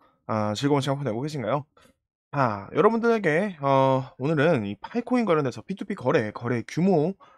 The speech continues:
어, 여기서만 이억 칠천 관련된 내용을 한번 시작을 해볼 텐데요. 어, 영상을 시작하기 앞서서 제가 여러분들에게 알려드리는 무료 채굴 코인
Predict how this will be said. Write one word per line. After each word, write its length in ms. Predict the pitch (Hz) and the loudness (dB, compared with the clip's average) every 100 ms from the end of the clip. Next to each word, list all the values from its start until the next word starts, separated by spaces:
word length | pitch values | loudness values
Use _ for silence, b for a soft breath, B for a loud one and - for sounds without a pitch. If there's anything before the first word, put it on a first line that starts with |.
| b _ | b _
어, 240 | 110 107 101 | -4 -2 0
여기서만 640 | 117 196 214 120 202 151 | 0 0 0 -2 -2 -2
이억 240 | 120 135 - | 0 0 -2
칠천 560 | 240 226 190 107 98 | -6 -2 0 0 -4
관련된 320 | 113 110 113 | -6 -4 -4
내용을 280 | 101 110 117 | -4 -4 -4
한번 280 | 117 123 185 b b b | -2 0 0 b b b
시작을 420 | - - 190 147 135 | -16 -2 2 2 0
해볼 180 | 156 | -6
텐데요. 280 | 139 120 156 - B B B | -8 -6 -6 -8 B B B
어, 300 | 135 131 123 | 8 8 8
영상을 340 | 151 220 277 240 | 6 6 6 6
시작하기 300 | 254 - 208 | 2 4 2
앞서서 600 | 180 170 143 156 127 92 | 2 2 4 6 4 0
제가 280 | 135 135 123 | -4 -2 0
여러분들에게 800 | 117 165 175 156 127 123 160 143 | 0 0 0 -2 -2 0 -4 -4
알려드리는 880 | - 117 131 208 147 113 113 165 240 - B B B | -10 -6 -2 0 -2 -4 -4 -2 -2 -6 B B B
무료 240 | 117 165 | -2 0
채굴 240 | 233 151 123 | 0 0 -2
코인 480 | 113 101 147 240 | -6 -6 -4 -4